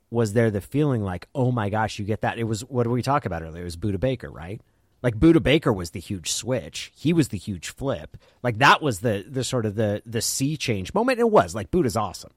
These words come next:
But we don't know that the decisions we go craziest for or spotlight the most, I would say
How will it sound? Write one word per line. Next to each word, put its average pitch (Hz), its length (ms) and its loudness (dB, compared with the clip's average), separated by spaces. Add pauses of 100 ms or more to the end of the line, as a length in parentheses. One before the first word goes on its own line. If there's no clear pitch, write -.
(520)
But 127 320 6 (760)
we 127 380 0
don't 185 300 6
know 123 580 2 (680)
that 143 240 4 (200)
the 139 160 2
decisions 185 720 0
we 143 160 2
go 117 220 4
craziest 117 760 -4
for 165 400 -4
or 107 180 0
spotlight 127 720 -2
the 135 80 0
most, 139 400 -4 (800)
I 151 120 4
would 190 180 2
say 127 760 2